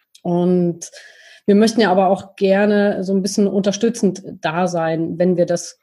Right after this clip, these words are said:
können. Deswegen wäre es ganz gut, auch nochmal zu wissen, wo habt ihr jetzt schon angesetzt? Was habt ihr euch schon überlegt? Wo soll es hingehen? Könnt ihr dazu noch was sagen?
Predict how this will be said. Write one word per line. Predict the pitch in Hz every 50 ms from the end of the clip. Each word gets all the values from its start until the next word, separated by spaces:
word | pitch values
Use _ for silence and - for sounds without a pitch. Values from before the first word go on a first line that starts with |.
| _
können. | - - 190 180 170 170 160 151 151 151 151 151 - _ _ _ _ _
Deswegen | - 185 - - 180 175 180 180 180 - 185
wäre | 180 190
es | 185 190
ganz | 202 185 185
gut, | - _ 214 220 202 -
auch | - 190 190 170
nochmal | 196 190 180 190 185 190 185 185 -
zu | - - 208
wissen, | 185 208 202 - 214 202 202 202 196 - - _ -
wo | 202 180 202 196
habt | 214 220 -
ihr | 220 214
jetzt | 208 202 202 -
schon | 220 190 -
angesetzt? | - 202 226 240 233 233 226 226 233 233 - - - - - - _ _ _ _
Was | 214 202 214 202 -
habt | 220 220 - 220
ihr | 214 -
euch | 208 202
schon | - - 220 214
überlegt? | 208 190 196 190 190 190 214 220 - _
Wo | 208 202
soll | 196 202 196
es | 196 -
hingehen? | - 214 214 226 226 214 226 220 214 214 220 226 226 226 - _ _ _ _
Könnt | - 202 190 185
ihr |
dazu | 175 180 185 190 - 214
noch | 202 196 196
was | 202 196 -
sagen? | - 196 196 196 214 208 202